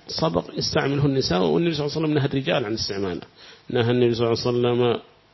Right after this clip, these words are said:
أن يتزعفر الرجل، حديث صحيح، فلا يستعمل الزعفران في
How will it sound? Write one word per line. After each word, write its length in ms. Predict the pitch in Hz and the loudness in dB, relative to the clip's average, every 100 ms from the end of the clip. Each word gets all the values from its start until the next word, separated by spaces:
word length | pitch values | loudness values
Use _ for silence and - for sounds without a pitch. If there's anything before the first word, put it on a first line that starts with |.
| _ - - - - | _ -20 -20 -20 -6
أن 180 | 135 131 | 0 2
يتزعفر 640 | 117 120 120 120 - 120 | 2 2 2 4 4 2
الرجل، 420 | 120 135 131 107 - - | 4 4 4 2 0 -12
حديث 340 | - 117 - | -8 -6 -6
صحيح، 540 | - 123 - 143 - - _ _ _ _ _ - - - - _ - - | -6 -4 -2 -2 -4 -14 _ _ _ _ _ -20 -20 -20 -20 _ -16 -4
فلا 140 | 95 | 0
يستعمل 640 | 95 - 127 113 113 101 - | 0 0 2 2 2 0 -6
الزعفران 600 | 127 127 - 123 120 104 | -4 -2 0 2 2 2
في 380 | - 117 113 | 2 0 0